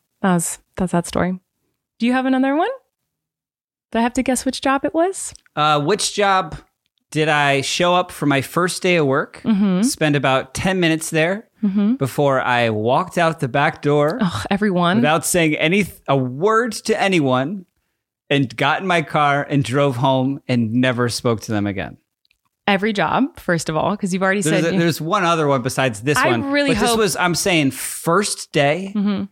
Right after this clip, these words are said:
Speaker 2: They're literally like, "This is your first day for training." And within ten minutes of that, I'd be like,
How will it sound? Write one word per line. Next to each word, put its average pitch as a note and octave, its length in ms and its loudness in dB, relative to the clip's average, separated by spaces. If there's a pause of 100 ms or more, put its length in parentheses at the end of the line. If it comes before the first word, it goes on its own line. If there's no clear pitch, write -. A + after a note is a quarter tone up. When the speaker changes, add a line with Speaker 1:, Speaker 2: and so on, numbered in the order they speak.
(240)
Speaker 2:
They're E3+ 200 2
literally F3+ 320 2
like, D3+ 180 0 (140)
"This D3 260 0
is D3+ 120 -2
your E3 100 2
first D#3+ 360 -2
day D3 240 4
for C#3+ 220 0
training." D3 680 0 (580)
And C#3 120 0
within D3 200 2
ten E3+ 280 0
minutes E3 200 0
of D3+ 80 -6
that, C#3+ 200 2
I'd D3 80 -2
be D3+ 80 2
like, D3 240 0